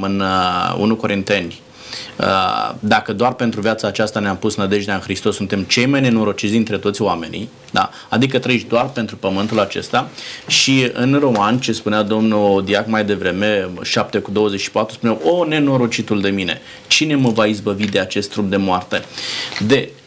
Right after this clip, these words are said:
ce ajunge omul, și iată acest titan al credinței, a, Pavel, ajunge să se vadă nenorocit, a, când își dă seama că este într-o relație antagonică cu legea lui Dumnezeu, păcatul care este,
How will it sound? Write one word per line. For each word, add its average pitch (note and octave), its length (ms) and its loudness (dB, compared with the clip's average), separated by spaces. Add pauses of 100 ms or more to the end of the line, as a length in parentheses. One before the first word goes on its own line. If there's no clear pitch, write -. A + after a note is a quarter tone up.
(140)
ce A3+ 400 2
ajunge C3 640 4
omul, A2 320 2
și - 160 0
iată A2 400 2
acest B2 320 0
titan A2+ 340 2
al G2+ 160 0
credinței, G#2 680 0 (380)
a, F#2+ 180 2
Pavel, G2 520 0 (320)
ajunge B2 420 0
să C#3 160 2
se A#2+ 160 2
vadă B2 420 0 (160)
nenorocit, D3 840 0 (380)
a, A2 520 4 (240)
când C3+ 300 4
își A#2 180 2
dă D3+ 100 2
seama D#3 340 0
că C3 100 -2
este C3+ 180 2
într-o B2 220 4
relație A#2 460 2
antagonică B2 840 0
cu - 140 -6
legea A2 260 2
lui G#2+ 140 0
Dumnezeu, G2 640 -2 (460)
păcatul C#3+ 720 0
care A2+ 260 2
este, A#2+ 500 0